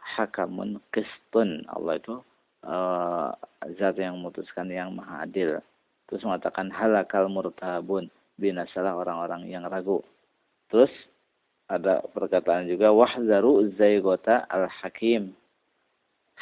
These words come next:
Eh, waspadalah terhadap tergelinciran orang yang bijak. Maksudnya orang alim yang bijak. Tergelincir, hati-hati.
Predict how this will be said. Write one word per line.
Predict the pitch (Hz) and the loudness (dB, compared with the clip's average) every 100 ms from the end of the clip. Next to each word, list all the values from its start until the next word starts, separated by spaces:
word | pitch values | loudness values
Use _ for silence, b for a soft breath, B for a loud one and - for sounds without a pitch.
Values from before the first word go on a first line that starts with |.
| - | -2
Eh, | 110 104 98 | 2 4 4
waspadalah | 98 110 - - 110 90 101 123 | 6 4 2 4 6 6 4 2
terhadap | 107 92 107 127 _ _ _ - | 0 4 4 2 _ _ _ 6
tergelinciran | 135 117 113 113 110 107 98 95 113 78 | 6 8 8 6 4 0 0 0 0 -2
orang | 95 98 104 131 _ _ - | -2 -2 -4 -14 _ _ -18
yang | 67 104 98 | -10 -10 -8
bijak. | 90 85 92 87 _ _ _ _ _ | -10 -8 -6 -8 _ _ _ _ _
Maksudnya | - 87 87 | -18 -10 -6
orang | 95 113 _ _ _ _ 80 | -6 -8 _ _ _ _ -14
alim | 82 87 117 127 | -8 -6 -6 -10
yang | 90 | -12
bijak. | 87 85 92 - _ _ _ _ _ | -12 -10 -12 -12 _ _ _ _ _
Tergelincir, | - 87 101 107 107 107 | -12 -2 0 0 -2 -4
hati-hati. | 98 95 87 - 90 | -4 -6 -8 -6 -8